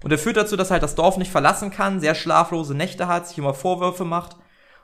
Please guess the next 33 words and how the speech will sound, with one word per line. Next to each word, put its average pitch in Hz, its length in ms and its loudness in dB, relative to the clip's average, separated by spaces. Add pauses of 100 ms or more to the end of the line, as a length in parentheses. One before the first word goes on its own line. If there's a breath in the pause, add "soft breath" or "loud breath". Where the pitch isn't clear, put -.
(140)
Und 160 320 2
kurz 254 320 0
bevor 202 300 0
ihr 190 100 4
im 156 160 -4
Dorf 165 340 2
wart, 131 460 0
war 135 380 2
quasi 160 400 -2
der 151 100 -2
Jahrestag 147 720 -4
des - 280 -14
Mords. 120 560 -10 (420)
Und 151 140 -4
wärt 190 140 2
ihr 190 60 -6
noch 190 80 -2
ein 185 120 -2
bisschen 214 280 -6
länger 196 420 0
im 143 140 -6
Dorf 151 260 0
geblieben, 151 380 -10
hättet 165 260 -6
ihr - 80 -6
mitbekommen, 151 540 -6
dass - 420 -8
der 127 120 -6
Dorfvorsteher 127 580 -6
sich 120 120 -8
selber 113 300 -4
umgebracht 143 560 0
hat. - 220 -8